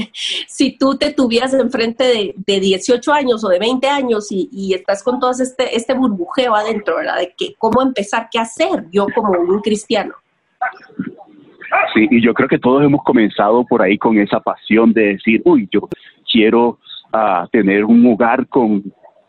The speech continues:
Speaker 2: ciento cincuenta niños y cuidarlos a todos". Yo creo que, <laughs> no sé si a ustedes les pasó, pero yo creo que por ahí comenzamos todo de decir, "¿Cómo hago para, para tener un espacio? ¿Cómo hago para tener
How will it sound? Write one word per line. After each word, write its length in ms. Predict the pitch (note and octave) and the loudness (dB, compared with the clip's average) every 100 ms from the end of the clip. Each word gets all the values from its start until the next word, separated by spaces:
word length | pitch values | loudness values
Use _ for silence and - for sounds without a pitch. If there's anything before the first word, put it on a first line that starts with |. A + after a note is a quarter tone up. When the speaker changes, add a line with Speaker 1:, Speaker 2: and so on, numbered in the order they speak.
| _ _ - | _ _ -2
Speaker 2:
ciento 340 | C#3 A#2+ D#3 | 2 2 2
cincuenta 560 | - B2 C3+ B2+ C3 B2 | 2 2 4 2 4 4
niños 420 | C#3+ D3 C#3+ C#3 | 6 6 4 2
y 80 | B2 | 0
cuidarlos 500 | A#2 G#2+ A2 C3+ C3 | 2 2 2 0 0
a 80 | G#2 | 0
todos". 380 | C#3+ E3 G2+ - - - | 2 2 2 -4 -20 -4
Yo 140 | B2 A#2+ | 0 2
creo 180 | B2+ C3+ | 2 2
que, 220 | - - - | 0 -2 -8
<laughs> 140 | - - | -6 2
no 160 | D#3 | 2
sé 120 | E3+ E3 | 2 2
si 80 | F#3 | 0
a 20 | |
ustedes 280 | - E3 C#3+ D#3 - | 2 0 2 -2 0
les 180 | C#3 F3+ - | 0 0 0
pasó, 580 | D3+ - - - D3+ D3+ | -4 -4 -10 -2 -2 2
pero 260 | C#3 B2 A2 - - D3 | 2 2 0 -4 -2 2
yo 80 | C#3 | 4
creo 220 | C#3+ D3 | 4 2
que 140 | E3+ | 0
por 200 | - D#3+ | 2 2
ahí 120 | C3 B2 | 4 2
comenzamos 760 | D#3 C#3+ B2 - C#3 C#3 D#3 - | 2 4 2 2 0 2 -2 2
todo 200 | D3 D#3 | 4 6
de 100 | C3+ | 4
decir, 320 | B2 - D3 - - | 2 0 0 -2 -4
"¿Cómo 320 | A#2+ B2+ D#3 | 0 2 2
hago 260 | C3 G3+ F3 | 0 0 0
para, 300 | C3+ A#2+ F#2+ _ - | 2 0 -2 _ -2
para 200 | A#2+ A#2 | 0 2
tener 300 | A2+ A2 C3+ | 2 4 4
un 140 | D3+ | 4
espacio? 720 | C3+ _ A#2+ F3 - C#3+ A2+ - | 0 _ -2 -2 -4 0 0 2
¿Cómo 320 | A2+ B2 C3+ | 2 4 2
hago 180 | D#3 D#3+ | 2 0
para 200 | D3 B2+ A#2+ | 2 0 0
tener 460 | A2+ A2 B2+ D3 | 2 2 2 0